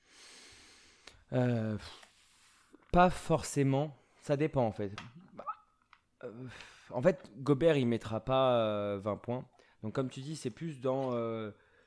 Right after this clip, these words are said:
pas pour conclure les actions, mais peut-être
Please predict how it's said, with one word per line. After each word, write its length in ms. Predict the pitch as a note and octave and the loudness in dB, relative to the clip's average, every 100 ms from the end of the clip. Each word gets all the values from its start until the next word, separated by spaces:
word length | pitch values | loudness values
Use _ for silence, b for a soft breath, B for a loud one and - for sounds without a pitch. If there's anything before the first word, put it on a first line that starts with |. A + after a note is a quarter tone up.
| b b _ _ _ _ _ | b b _ _ _ _ _
pas 140 | D3+ | 0
pour 220 | D3+ D3 - | 2 -2 -4
conclure 360 | C#3 B2+ D3 | -4 -2 -4
les 180 | C3+ C3 | -4 -4
actions, 280 | C3 - F3+ | -6 -4 -2
mais 140 | E3+ | -2
peut-être 400 | C3+ C#3 F3+ E3+ | -4 -6 -6 -8